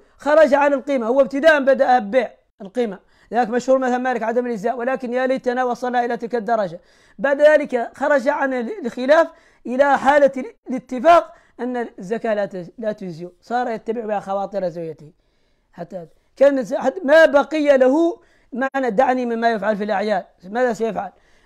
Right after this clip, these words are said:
هو سيقول لها: "افعلي ما شئت في أموالي"، ستكون هي تعطي لأهله. أنتم تعلمون هذا في موريتانيا، من، من أعطى للعائلة الفلانية أعطته زوجة فلان، فلان ما أعطت، أعطت لأخته كذا وأعطت لأخيه كذا،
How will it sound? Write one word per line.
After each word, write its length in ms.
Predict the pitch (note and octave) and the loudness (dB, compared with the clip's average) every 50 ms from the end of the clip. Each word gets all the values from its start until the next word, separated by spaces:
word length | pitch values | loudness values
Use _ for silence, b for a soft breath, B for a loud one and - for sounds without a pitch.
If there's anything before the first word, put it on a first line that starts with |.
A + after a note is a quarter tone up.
| - G3 | -8 -6
هو 100 | A3 A#3 | -6 -4
سيقول 420 | A3 B3 A#3+ A#3 A3 A3 A#3 A3+ | -2 0 0 0 0 -2 -4 -2
لها: 380 | A3 G#3+ G#3+ G#3 D#4 F4+ F#4+ G3+ | -2 -2 -2 -2 -4 -6 -8 -8
"افعلي 380 | F#3 G3+ G#3+ A3 A3 G#3+ G#3+ | -8 -6 -4 -4 -4 -4 -4
ما 160 | G3+ G#3 G#3 G3+ | -6 -4 -6 -6
شئت 260 | - B3+ G3+ - G3+ | -6 -8 -14 -12 -12
في 200 | F3 G3 G#3 G#3 | -10 -8 -6 -6
أموالي"، 380 | F#3+ F#3 F#3+ F#3 F3+ E3+ E3+ - _ _ _ _ _ _ _ | -6 -6 -6 -6 -6 -6 -10 -14 _ _ _ _ _ _ _
ستكون 500 | _ - G#3 G#3+ - A#3+ A3+ - C4 B3 | _ -10 -10 -8 -4 -4 -6 -4 -4 -6
هي 180 | B3 A#3+ A3+ G#3+ | -4 -4 -4 -6
تعطي 380 | G#3+ A3+ G#3+ G#3 - - A3 G#3+ | -6 -8 -10 -10 -8 -10 -10 -8
لأهله. 1000 | G3+ G3+ G3 G3 C4+ _ _ - - - - G#3 G#3 G3+ G#3+ G#3+ G#3+ G#3+ D#4 | -6 -6 -8 -8 -10 _ _ -16 -14 -10 -6 -6 -6 -4 -4 -4 -4 -4 -4
أنتم 220 | G#3+ G3 - B3+ G#3+ | -6 -6 -6 -2 2
تعلمون 380 | C4+ C4+ C#4+ C#4+ C#4+ D4 D4 | 4 6 6 6 4 2 4
هذا 180 | C#4+ C#4+ C#4 C4+ | 6 6 6 6
في 100 | A#3+ C4 | 4 2
موريتانيا، 480 | B3+ B3+ B3+ A#3 F3 A#3+ A3+ F#3+ E3+ b b b b b b | -2 -2 -2 -2 0 0 -2 -2 -6 b b b b b b
من، 160 | b G#3+ B3+ C4 | b -4 -4 -4
من 320 | D4+ F#4+ E4 C4 C#4 C#4 | -4 -4 -2 -2 0 0
أعطى 500 | C4+ B3 C4 C4 C4 C#4+ C#4+ C4 A#3 A#3 b b b b b b | 2 2 2 2 2 4 4 4 2 0 b b b b b b
للعائلة 440 | A3 A#3 B3 C4 B3 C4+ C4+ C4+ B3+ | -8 -6 -2 2 4 4 6 6 6
الفلانية 500 | B3+ A3 A3+ C4 C4 C#4 C4+ C4 C4+ D#4+ - - | 4 2 2 2 2 2 2 2 0 -4 -4 -4
أعطته 360 | A4+ G#4 - F4 D4 - B3 | -6 -8 -6 -6 -6 -6 -6
زوجة 260 | A3+ G3+ A#3 A3+ G#3+ F3+ | -4 -2 -2 -2 -2 -4
فلان، 440 | - F3 F3 F#3 A3+ C#4+ D#4+ - - _ _ _ - | -6 -8 -8 -6 -4 -6 -6 -8 -12 _ _ _ -14
فلان 360 | F#3 G3 A#3 C#4+ C4+ C4 B3 | -10 -4 0 0 0 0 0
ما 80 | A#3+ A#3+ | -4 -6
أعطت، 280 | A3+ G#3+ G3 G3 E3 b b b b b - | -6 -6 -8 -8 -10 b b b b b -6
أعطت 260 | A3 A3+ B3+ B3 F#3 | -4 -2 -2 -2 -2
لأخته 440 | A3 A#3+ A#3 G#3+ - - G3 G3+ F#3 | -2 -4 -4 -4 -4 -6 -8 -6 -6
كذا 320 | - - F3+ F3 D#3+ E3 _ b b b b b b _ _ _ - | -6 -6 -8 -8 -8 -10 _ b b b b b b _ _ _ -6
وأعطت 420 | C4 A#3 B3 B3+ C4 C4 C4 G#3 | -2 2 2 2 2 2 0 0
لأخيه 520 | A#3+ A#3 B3+ B3+ A#3+ - B3 A#3+ A#3 A3+ - | 0 0 0 0 0 0 -2 -2 -2 -2 -2
كذا، 300 | - A#3 A3+ G#3 F#3 | -4 -4 -2 -4 -4